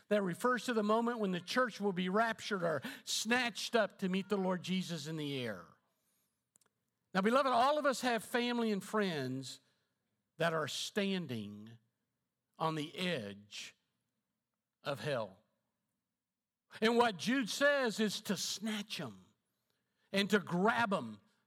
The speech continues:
to deliver 'em. That takes a little bit more force, doesn't it?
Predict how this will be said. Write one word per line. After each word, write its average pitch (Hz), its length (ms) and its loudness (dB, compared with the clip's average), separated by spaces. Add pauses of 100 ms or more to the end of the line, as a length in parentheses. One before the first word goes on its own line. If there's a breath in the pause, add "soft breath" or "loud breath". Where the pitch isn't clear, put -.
(120)
to 190 100 2
deliver 180 600 2
'em. 92 180 -10 (460)
That 220 160 4
takes 247 260 2
a 226 40 0
little 240 180 6
bit 240 140 2
more 220 180 4
force, 262 380 0
doesn't 180 320 0
it? - 260 -6